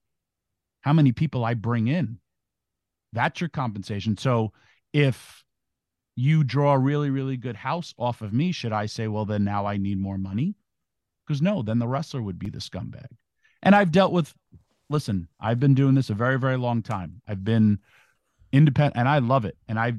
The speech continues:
and I have a whole list of really, I have you in my phone. I write your name, and then I'll write, like, "Good guy, bad guy, don't work for them," and it's it.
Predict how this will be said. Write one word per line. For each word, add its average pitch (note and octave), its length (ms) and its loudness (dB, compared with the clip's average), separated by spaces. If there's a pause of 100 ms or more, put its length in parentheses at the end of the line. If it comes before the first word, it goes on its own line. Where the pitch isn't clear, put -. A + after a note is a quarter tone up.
(140)
and A2+ 120 -6
I G#2+ 80 -8
have G2+ 200 -8
a F#2+ 40 -8
whole C3+ 240 -4
list C#3+ 280 -2
of G#2 120 -8
really, B2+ 400 -2
I A2 100 -4
have C3 260 -2
you D3 120 0
in D3+ 80 4
my C#3+ 160 2
phone. A2 480 -4 (440)
I G2 80 -12
write A2+ 280 -2
your C3+ 140 0
name, E3+ 460 2 (100)
and A2+ 160 0
then A2+ 140 0
I'll G#2+ 180 -4
write, A2+ 260 -4
like, G#2+ 360 -8 (380)
"Good C#3+ 220 -2
guy, D3+ 500 0 (360)
bad C3+ 320 0
guy, C#3+ 460 -4 (120)
don't B2+ 280 -8
work C#3+ 240 -4
for C3 160 -10
them," C#3 400 -2 (360)
and D3 120 0
it's D#3 160 0
it. G#3+ 180 -4